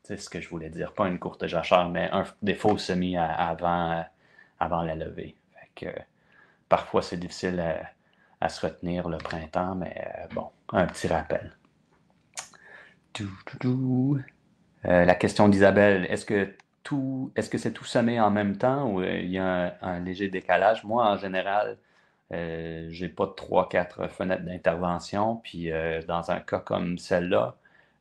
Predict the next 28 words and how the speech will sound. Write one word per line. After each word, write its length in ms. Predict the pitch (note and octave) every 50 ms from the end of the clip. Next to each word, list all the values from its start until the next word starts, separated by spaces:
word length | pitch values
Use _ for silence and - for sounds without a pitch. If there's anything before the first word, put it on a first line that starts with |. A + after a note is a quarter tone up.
| - -
euh, 520 | E2+ E2+ E2+ E2+ E2 E2 D#2+ D#2+ E2 E2
j'irai 440 | D#2+ D#2+ E2+ E2+ F2 F2 F2+ F#2 F#2
en 160 | F2+ F2+ F2
même 260 | F2 F2 F2 F2 F2+ E2
temps. 300 | - G2 G#2 A2 A2+ A2+ - _ _ _ _ _ _ _ _ -
À 100 | - E2
part, 520 | D#2+ - - F#2 F#2 F#2+ F#2+ F#2 - - -
parfois, 480 | - F#2+ - - - - A2 G#2 G2+ G2+
je 120 | G2 F#2+
mets 120 | F#2 F#2 F#2
un 160 | F2+ F2 F2
décalage 920 | F2+ F2 E2+ - F#2 E2+ E2 E2+ F2+ F#2 G2 G2 G2 G2 G2 F#2 - -
si 360 | - - - G2+ F#2+ F#2 F#2
j'ai 260 | F2+ F#2 F2 E2+ E2+ D#2+
de 220 | D#2+ F#2 F2+ F2
quoi 580 | E2+ - - - - F#2+ F#2+ F#2+ F#2+ G2 - - _ _ _ _
semer. 800 | _ - - - F#2+ F2+ F2 F2+ F2+ F#2 F#2 F#2 F2+ F2+ E2 - - -
Euh, 260 | E2 D#2+ D#2+ D#2+ D#2+
mettons, 500 | D#2+ E2+ E2+ - F#2+ F2+ F2+ F2+ F#2 - -
on 160 | F#2+ F2 F2
est 180 | F2 F2+ - -
à 60 | E2
terre 320 | E2 - F2+ E2+ E2+ E2
nue, 320 | E2+ F2 F#2+ G2 G2 F#2+ G2
puis 200 | - - F2+ E2+
on 200 | E2 E2 E2 E2 E2+
y 80 | E2+ E2
va 220 | E2+ F2 F2+